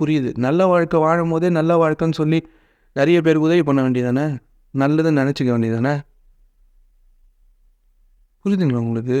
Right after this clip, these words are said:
எப்ப தலைவலி வருதோ, எப்ப கை வலி வருதோ, எப்ப கால் வலி வருதோ, அப்பதான் நம்மளுக்கு கை, காலு, தலைலாம் இருக்கிறதே நம்ம நினைச்சுக்கிறோம். "ஓ, இதெல்லாம் நம்மகிட்ட இருக்கு"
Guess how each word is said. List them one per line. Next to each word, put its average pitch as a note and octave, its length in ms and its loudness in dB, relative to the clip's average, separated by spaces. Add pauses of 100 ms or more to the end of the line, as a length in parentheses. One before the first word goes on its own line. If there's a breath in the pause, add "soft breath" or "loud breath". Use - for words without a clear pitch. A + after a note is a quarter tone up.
(100)
எப்ப C3 260 -2
தலைவலி E3 460 2
வருதோ, C3 440 -2
எப்ப C#3 300 -2
கை D#3 220 0
வலி C#3+ 220 0
வருதோ, B2 360 0
எப்ப C3 240 -2
கால் C#3 260 0
வலி B2+ 220 0
வருதோ, A#2 200 -2
அப்பதான் C#3 320 -2
நம்மளுக்கு C#3+ 300 -2
கை, D3 120 -2
காலு, C#3+ 360 0
தலைலாம் C#3+ 340 2
இருக்கிறதே C3+ 360 -2
நம்ம D#3 320 0 (1500)
நினைச்சுக்கிறோம். D#3+ 640 -2
"ஓ, C#3 240 0
இதெல்லாம் C3 260 0
நம்மகிட்ட C#3+ 240 0
இருக்கு" C#3+ 440 -2